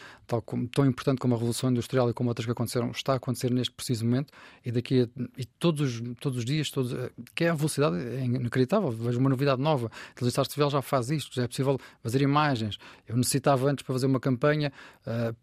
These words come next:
de uma maquete, precisava de um criativo, precisava de, não sei, de um copywriter. Hoje em dia, eu em cinco segundos tenho uma imagem para,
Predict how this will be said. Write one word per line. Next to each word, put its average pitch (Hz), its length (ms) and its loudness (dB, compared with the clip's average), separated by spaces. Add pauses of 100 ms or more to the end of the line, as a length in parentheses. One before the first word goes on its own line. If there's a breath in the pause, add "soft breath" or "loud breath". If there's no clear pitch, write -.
de 123 440 -2
uma 135 100 4
maquete, 139 380 2
precisava 127 240 2
de 131 60 4
um 127 40 2
criativo, 156 400 0
precisava 120 340 2
de, 123 60 0
não 135 60 2
sei, 143 160 -2
de 135 220 -6
um 147 60 0
copywriter. 139 640 0
Hoje 143 220 -2
em 147 60 0
dia, 151 200 2 (300 loud breath)
eu 147 140 0
em 143 40 2
cinco - 320 -2
segundos 143 380 -4
tenho 151 220 -2
uma 147 100 -2
imagem 143 400 -2
para, 147 180 -6